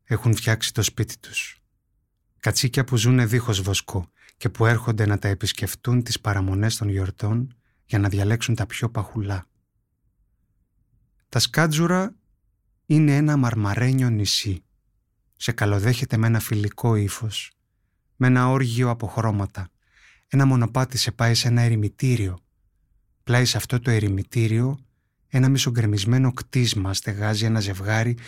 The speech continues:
και τα τρία παιδιά του που ζουνε από ό,τι δίνει το νησί. Κατσίκια, πρόβατα, τα λίγα λαχανικά που καλλιεργούνε και ψάρια. Τα Σκάτζουρα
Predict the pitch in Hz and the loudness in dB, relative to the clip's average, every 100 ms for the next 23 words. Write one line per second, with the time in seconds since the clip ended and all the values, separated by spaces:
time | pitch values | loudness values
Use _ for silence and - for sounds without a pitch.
0 | - - 113 104 - 135 131 117 101 123 | -20 -8 -4 -4 0 0 2 0 2 2
1 | 123 120 101 110 101 113 113 113 113 - | 2 -2 -6 -6 -2 0 2 2 0 -6
2 | - _ - - 127 123 110 127 131 123 | -20 _ -8 -2 -2 0 0 2 2 2
3 | 113 107 - 98 85 _ _ _ _ _ | 0 0 -2 -4 -8 _ _ _ _ _
4 | - 101 - 123 120 131 127 - 104 98 | -8 -4 -2 -2 -2 -4 -6 -8 -4 -2
5 | 117 117 123 131 _ _ _ _ _ - | -2 -2 -4 -4 _ _ _ _ _ -4
6 | 101 110 120 117 104 104 101 104 110 110 | 0 2 4 2 0 -2 -4 -2 -4 -4
7 | 104 101 98 98 107 135 139 - _ _ | -4 -2 -2 -2 0 0 -2 -6 _ _
8 | - - 117 104 90 - _ _ _ _ | -6 -2 0 -2 -6 -12 _ _ _ _
9 | _ _ _ _ _ _ _ _ _ _ | _ _ _ _ _ _ _ _ _ _
10 | - 113 - 156 139 139 131 156 180 | -2 0 2 2 2 2 2 0 -4